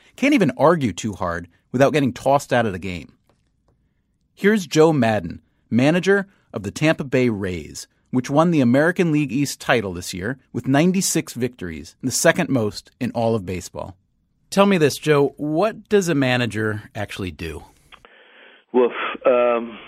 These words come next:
Speaker 1: L-, let's put it this way. There, there are two groups of people, let's say, people who follow baseball and people who don't. For the people who don't,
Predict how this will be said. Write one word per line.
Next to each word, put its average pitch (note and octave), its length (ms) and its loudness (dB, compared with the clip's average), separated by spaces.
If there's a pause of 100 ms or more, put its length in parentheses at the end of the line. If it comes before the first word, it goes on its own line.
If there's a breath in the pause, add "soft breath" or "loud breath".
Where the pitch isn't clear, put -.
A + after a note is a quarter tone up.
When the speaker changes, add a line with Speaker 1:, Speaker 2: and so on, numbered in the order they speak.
(140)
Speaker 1:
L-, D#3+ 160 0
let's E3 260 0 (240)
put D#3+ 120 0
it - 20 -2
this C#3+ 180 2
way. B2 80 4
There, B2 220 4 (240 loud breath)
there C3 100 6
are B2+ 40 0
two F#3 200 0
groups D3 300 2
of C3+ 80 0
people, A#2 260 -2
let's G#2+ 160 -2
say, A2 120 0
people C3 260 -4
who A#2+ 60 2
follow A#2+ 280 4
baseball A2+ 360 -2
and G2+ 100 -4
people A2+ 240 -6
who A#2 100 -2
don't. C#3 400 4 (300 loud breath)
For - 80 -10
the B2+ 80 0
people B3+ 300 0
who C#3 120 4
don't, B2 500 4